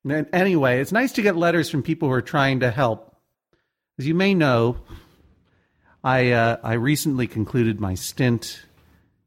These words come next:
as a print journalist. Yet again,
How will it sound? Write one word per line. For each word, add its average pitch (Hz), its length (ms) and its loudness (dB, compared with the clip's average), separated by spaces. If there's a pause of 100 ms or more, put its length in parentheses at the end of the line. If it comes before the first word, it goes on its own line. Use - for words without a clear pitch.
as 110 160 -2
a 95 120 0
print 170 580 0
journalist. 101 640 -2
Yet 139 180 0
again, 165 540 0